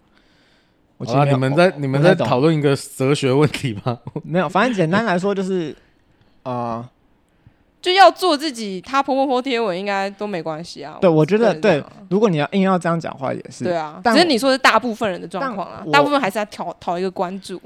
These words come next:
Speaker 2: 因为你，你所谓的做自己，应该就是比较不理他人眼光啊。
Speaker 1: 就是你，你如果真的
Speaker 2: 不会在乎啊。
Speaker 1: 对，你就不用昭告天下嘛。
Speaker 2: OK。
Speaker 1: 而且如果你真的不 care 的话，我觉得这另外一点很重要，就是你不要回那些贴文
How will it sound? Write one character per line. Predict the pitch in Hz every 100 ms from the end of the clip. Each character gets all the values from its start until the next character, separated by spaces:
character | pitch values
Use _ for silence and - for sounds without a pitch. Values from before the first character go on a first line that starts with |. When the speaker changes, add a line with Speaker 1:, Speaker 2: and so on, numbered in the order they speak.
| -
Speaker 2:
因 | 226
为 | 277
你， | 170 135
你 | 139 196
所 | 143
谓 | 139
的 | 170
做 | 135 175
自 | 156
己， | 123
应 | 123
该 | 139
就 | 135
是 | 135
比 | 139 92
较 | 135
不 | - 135
理 | 92
他 | - 117
人 | 110 95
眼 | 92 - -
光 | 160
啊。 |
Speaker 1:
就 | 220
是 | 202
你， | 143 139
你 | 139
如 | 135 170
果 | 139
真 | 131
的 |
Speaker 2:
不 | 147
会 | 170
在 | - 143 113
乎 | - 101
啊。 |
Speaker 1:
对， | 156
你 | 131 120
就 | 160 170 _ _ _
不 | 127
用 | 127 156 143 _ _ _
昭 | - 120 120 -
告 | 120 101
天 | - 104 104
下 | - 107 - -
嘛。 | 95
Speaker 2:
OK。 | 90 64 98 95 - - - _ -
Speaker 1:
而 | 139
且 | 160 139 - - - -
如 | 139 185
果 | 185
你 | 131
真 | 113 147
的 | 135
不 | - 104
care | - 120
的 | - 104
话， | 104 135 - _ _ _ _ _ _ _ -
我 | 113
觉 | 117
得 | 131
这 | 151 143 - _ -
另 | 147
外 |
一 | 135
点 | 113
很 | 104
重 | 110
要， |
就 | 120
是 | 123
你 | 101
不 | 127
要 | 143
回 | 123
那 | 120
些 | 123
贴 | 127 120
文 | 110